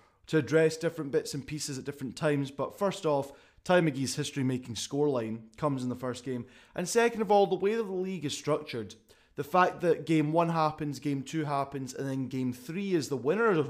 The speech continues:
winners of those two games taking each other on, it just makes more sense that that's how we review this stuff. So we start with game one,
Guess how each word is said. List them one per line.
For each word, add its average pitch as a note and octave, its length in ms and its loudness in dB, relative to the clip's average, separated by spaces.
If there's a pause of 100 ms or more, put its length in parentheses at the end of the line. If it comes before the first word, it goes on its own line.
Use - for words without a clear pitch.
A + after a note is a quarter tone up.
winners F3 380 0
of B2+ 100 -6
those C#3 180 -4
two C3+ 160 -8
games B2+ 380 -4 (140)
taking C#3 340 -6
each - 140 -8
other A#2 200 -4
on, E3 280 -2 (640)
it F#3 80 4
just F3+ 260 0
makes F3+ 220 0
more D#3+ 120 0
sense C3 360 -4
that C3+ 60 -8
that's C3+ 240 -2
how C#3 120 -4
we B2 140 -4
review A2 360 -4
this A2 160 -6
stuff. - 300 -10
So A#2 300 -6 (880)
we E3 160 0
start G#3 480 6
with - 220 4
game F3 300 4
one, C3 380 2